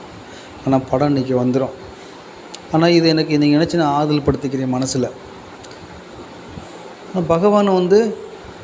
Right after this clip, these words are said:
அன்னைக்கு நமக்கு இப்படிலாம் பார்க்கணுங்கிற வாய்ப்பு கொடுத்துருக்காங்கிறது மட்டும் எனக்கு நம்பிக்கையை கொடுக்குது. ஏன்னா, யார் யார் வரணும், யார் யாரெல்லாம் சாமியை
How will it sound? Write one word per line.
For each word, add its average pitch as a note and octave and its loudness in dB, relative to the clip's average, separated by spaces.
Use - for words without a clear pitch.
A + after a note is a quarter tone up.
அன்னைக்கு F#3 6
நமக்கு F3 4
இப்படிலாம் E3+ 2
பார்க்கணுங்கிற D#3 4
வாய்ப்பு D3 2
கொடுத்துருக்காங்கிறது C#3 2
மட்டும் C3 0
எனக்கு C3+ 2
நம்பிக்கையை C3 2
கொடுக்குது. B2 -2
ஏன்னா, C3+ 4
யார் C#3 6
யார் C3+ 6
வரணும், C3+ 2
யார் C#3 6
யாரெல்லாம் D3+ 4
சாமியை D3+ 2